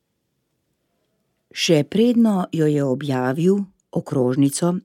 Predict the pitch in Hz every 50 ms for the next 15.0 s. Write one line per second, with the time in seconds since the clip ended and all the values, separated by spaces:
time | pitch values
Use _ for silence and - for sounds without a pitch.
0 | _ _ _ _ _ _ _ - - 156 156 147 - 170 170 185 190 - 196 185
1 | 180 - - 147 151 156 190 190 196 190 165 - 170 156 147 143 - 143 139 135
2 | 147 170 170 160 165 156 160 160 160 160 160 156 147 123 120 120 - - - 143
3 | 147 151 147 147 156 147 139 - - 147 139 131 - - - 135 127 123 120 123
4 | - - - - - 143 151 165 160 - - 165 147 - - 143 131 131 139 123
5 | 120 117 117 123 131 156 156 _ _ - - - - - - _ - - 151 147
6 | 143 143 139 135 139 - - 165 208 226 233 202 208 180 156 156 131 143 165 170
7 | 180 165 165 175 160 165 - - 135 135 156 - - - - 113 117 123 139 143
8 | 147 143 143 - _ _ _ - - 139 151 165 165 156 147 - - - 151 143
9 | - 156 143 143 139 156 131 110 120 - - - 127 123 123 - _ _ _ _
10 | _ _ _ _ _ _ _ _ _ _ _ _ _ _ _ _ _ - - -
11 | - _ _ - - 247 262 247 208 170 196 226 220 - - - 196 185 175 -
12 | - - 190 196 180 170 - 151 139 131 127 135 123 120 127 - - - - 147
13 | 143 143 147 156 160 165 160 - 135 135 139 131 127 - - 180 180 156 127 123
14 | - - 135 135 143 - - 151 - - - - - - 170 170 170 151 143